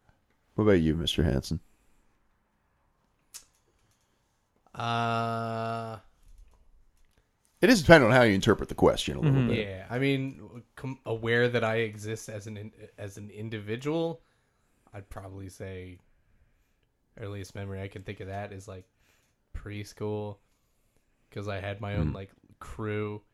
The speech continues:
Speaker 2: and when I saw somebody who was by themselves, I was like,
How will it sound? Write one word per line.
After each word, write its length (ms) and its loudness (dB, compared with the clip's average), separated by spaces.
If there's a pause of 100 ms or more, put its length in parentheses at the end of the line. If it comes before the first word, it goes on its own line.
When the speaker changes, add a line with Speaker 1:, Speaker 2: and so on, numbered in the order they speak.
(360)
Speaker 2:
and 100 -8
when 120 -6
I 100 -2
saw 220 -4
somebody 360 -6
who 80 -8
was 140 -8
by 200 -6
themselves, 500 -12
I 40 -12
was 80 -12
like, 180 -14